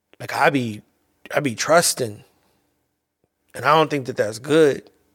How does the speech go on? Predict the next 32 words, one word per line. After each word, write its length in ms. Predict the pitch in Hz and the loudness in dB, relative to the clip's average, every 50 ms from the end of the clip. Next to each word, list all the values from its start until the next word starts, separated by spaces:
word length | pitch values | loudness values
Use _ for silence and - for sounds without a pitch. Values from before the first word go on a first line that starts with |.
| _ _ _ _ _ _ _ _ _ _ _ _ _ _ _ _ _ _ _ _ | _ _ _ _ _ _ _ _ _ _ _ _ _ _ _ _ _ _ _ _
And 560 | 127 131 131 127 127 120 120 117 113 120 139 - _ _ _ _ _ _ _ _ _ _ _ _ _ _ _ _ _ _ _ _ _ _ _ _ _ _ _ _ _ _ _ _ _ _ | 2 2 4 4 2 2 0 -4 -6 -12 -16 -20 _ _ _ _ _ _ _ _ _ _ _ _ _ _ _ _ _ _ _ _ _ _ _ _ _ _ _ _ _ _ _ _ _ _
again, 640 | - 117 110 107 131 147 175 180 165 143 127 - 135 | -10 -8 -8 0 2 4 4 6 4 2 2 -2 -8
me 240 | 110 117 139 170 185 | -4 0 0 0 0
interacting 680 | 170 - 165 170 160 151 143 147 156 160 - - 151 139 | -2 0 0 2 4 4 4 4 2 2 0 -2 -2 0
with 180 | 135 131 - | 0 -2 -2
people, 640 | _ - - 180 170 170 - 139 123 117 113 110 - _ _ _ _ _ _ _ _ _ _ | _ -6 -4 -4 -4 -6 -8 -6 -6 -6 -6 -8 -12 _ _ _ _ _ _ _ _ _ _
like, 260 | - 135 131 131 - - | 0 2 2 2 2 -2
really 360 | 123 117 139 151 160 160 143 | -4 2 4 4 6 4 4
this 240 | 131 147 135 - - | 4 2 0 2 2
last 320 | 143 139 139 135 123 - | 4 4 4 2 0 -2
month, 280 | 135 156 165 156 - - - - - - - - | -4 -4 -2 -2 -4 -8 -10 -16 -16 -16 -18 -2
I 100 | - 131 | -2 -2
start 320 | 117 - - 131 117 117 - | 0 4 4 4 4 4 0
seeing 380 | - - 175 196 196 170 127 | -2 0 2 4 4 2 2
it 180 | 117 - - - | -2 -8 -10 -8
because, 560 | 127 113 - - 143 131 127 123 120 - - - - - - - _ | -8 -4 4 6 6 8 8 6 4 0 -6 -16 -16 -16 -18 -10 _
you 80 | - 139 | -2 0
know, 80 | 135 123 | 0 0
people 280 | - 180 175 156 151 | 2 2 2 4 4
are 20 | 139 | 6
like, 160 | 135 135 - | 4 4 4
"Oh, 240 | - 190 226 294 269 | 0 0 0 2 2
you, 320 | 175 147 143 143 139 139 - | 2 2 2 2 2 0 0
you, 220 | 135 135 147 143 - | 0 2 2 2 2
you 140 | 127 127 | 0 0
wanna 200 | 123 147 147 147 | 2 4 4 4
get 220 | 127 135 147 - - | 4 2 0 0 2
more 220 | 135 139 156 156 | 2 2 2 2
followers? 640 | - - 139 165 175 202 214 220 214 233 220 - - - | 0 -2 -2 -2 -2 -2 -2 -4 -4 -6 -8 -12 -10 -6
Oh, 300 | - 226 320 311 240 165 | -4 -2 0 2 2 2
you 200 | 123 127 135 147 | 2 2 0 2
wanna 340 | 156 156 156 143 135 127 - | 2 4 4 4 4 2 0